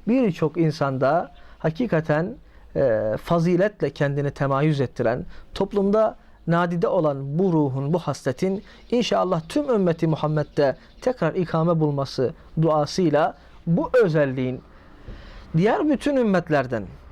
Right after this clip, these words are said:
ve peygamberlerde daha farklı bir şekilde temayüz ettiğini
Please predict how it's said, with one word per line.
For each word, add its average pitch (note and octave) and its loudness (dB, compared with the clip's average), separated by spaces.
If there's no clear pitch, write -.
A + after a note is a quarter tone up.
ve E3 2
peygamberlerde G3 2
daha A3+ 2
farklı G#3 -2
bir G3+ -2
şekilde E3 0
temayüz D#3+ 0
ettiğini D3 -2